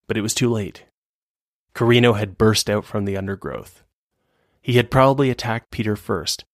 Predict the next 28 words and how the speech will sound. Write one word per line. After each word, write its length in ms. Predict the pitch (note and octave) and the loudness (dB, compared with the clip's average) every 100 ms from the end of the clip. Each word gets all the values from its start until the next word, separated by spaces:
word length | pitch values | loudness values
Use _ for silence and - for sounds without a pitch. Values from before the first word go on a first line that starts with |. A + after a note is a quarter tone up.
| _ - | _ -4
hacking 440 | A#2+ A2+ A#2 G#2 | -2 0 0 -2
at 100 | G2+ | -2
him 120 | G2 | -4
with 120 | G2 | -4
a 60 | G2 | -6
billhook. 640 | F#2+ G#2 F#2 G2 - - _ _ _ _ _ _ _ _ _ _ - | -4 -2 -2 -8 -14 -20 _ _ _ _ _ _ _ _ _ _ 0
Then 140 | A2+ | 4
he 120 | A#2 | 4
had 120 | A2+ G#2+ | 4 2
taken 280 | A2+ A2+ | -2 -2
down 240 | G#2+ G#2 G2+ | 0 0 2
Dominic 520 | A2 G#2+ G#2 F#2+ - | 2 2 2 -2 -8
with 80 | - | -10
the 80 | G2+ | -6
same 300 | - G2 F#2+ | -6 -6 -8
weapon. 460 | F#2+ - - G#2 _ _ _ _ _ _ _ _ _ _ | -10 -12 -16 -20 _ _ _ _ _ _ _ _ _ _
When 140 | - G#2+ | -4 2
both 280 | A2+ A2+ - | 4 4 2
Dominicans 480 | A2 G#2+ G#2+ G2+ | 0 2 0 -2
were 120 | G2+ G2 | -2 -4
on 100 | F#2+ | -6
the 80 | |
ground, 500 | F#2+ A#2+ A#2 G#2+ G2+ - _ _ - | -2 2 4 2 -2 -10 _ _ -4
Carino 400 | A#2 A2 A2 G#2 | 2 4 4 4
had 100 | G#2 | 0
attacked 380 | G#2 G2+ F#2+ - | -2 -6 -6 -4
Peter 260 | G#2 F#2+ | -2 0
again, 420 | F#2+ G2 A2 F2+ | -2 0 -2 -2